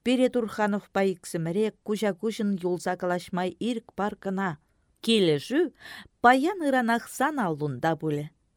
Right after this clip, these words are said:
шандарчӗ Фанни. Ҫакна илтсен Иммерман малдан хӗртен тӑрӑхласа кулашшӑнччӗ кӑна, анчах кӑштах шухӑшласа тӑрсан улшӑнччӗ.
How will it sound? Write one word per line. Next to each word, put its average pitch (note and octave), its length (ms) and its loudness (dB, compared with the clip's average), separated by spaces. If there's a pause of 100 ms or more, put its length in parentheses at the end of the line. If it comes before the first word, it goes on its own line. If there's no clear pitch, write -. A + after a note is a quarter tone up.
(160)
шандарчӗ D3 760 -8
Фанни. C#3 680 -8 (680)
Ҫакна - 400 -2
илтсен F3+ 400 0 (320)
Иммерман G#3 680 0
малдан E3 480 0
хӗртен F3 520 -2
тӑрӑхласа F3 580 -2
кулашшӑнччӗ E3+ 640 -2
кӑна, G3 260 -2 (500)
анчах D3 400 -2 (100)
кӑштах D#3+ 440 -4
шухӑшласа D3+ 560 -6
тӑрсан D3+ 400 -4 (240)
улшӑнччӗ. C#3 680 -6